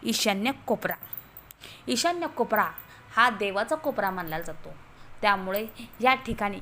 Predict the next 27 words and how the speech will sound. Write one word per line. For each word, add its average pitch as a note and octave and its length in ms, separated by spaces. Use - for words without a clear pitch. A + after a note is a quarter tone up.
ईशान्य B3+ 380
कोपऱ्याला F#3+ 440
तुम्ही A3+ 300
घटस्थापना A3+ 720
केली G#3 340
तरी A#3 200
अतिउत्तम. G#3 800
म्हणजे F#3+ 200
तुम्ही C4 300
ईशान्य A#3 420
दिशेला G#3 400
आपण A#3 320
हा C4 120
कोपरा A#3+ 480
तुम्ही G#3+ 280
पहिल्यांदा G3+ 460
स्वच्छ D4+ 360
करून G3 320
घ्या F#3 200
आणि G3 240
या B3 140
जागी G3+ 280
आपण A#3 280
घटस्थापना F#3+ 640
केली F3 260
तरी A#3 160
चालेल. D#3 260